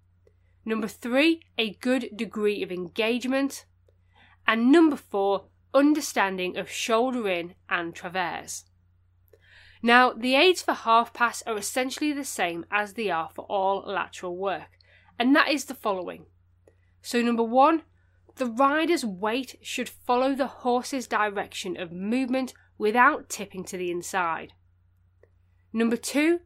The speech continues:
is that the rider's inside leg is responsible for creating and maintaining the bend and impulsion. Number three is that the rider's outside leg controls the horse's sideways movement.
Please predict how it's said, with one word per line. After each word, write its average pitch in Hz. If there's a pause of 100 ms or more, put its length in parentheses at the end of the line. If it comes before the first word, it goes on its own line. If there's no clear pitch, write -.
(320)
is 247
that 240
the 240
rider's 269 (140)
inside 294
leg 208
is 196
responsible 202
for -
creating 208
and 254
maintaining 180
the 170
bend 214 (120)
and 175
impulsion. 175 (1300)
Number 214
three 294 (300)
is 233
that 233
the 220
rider's 202 (140)
outside 208
leg 170
controls 220
the 233
horse's 180
sideways 170
movement. 247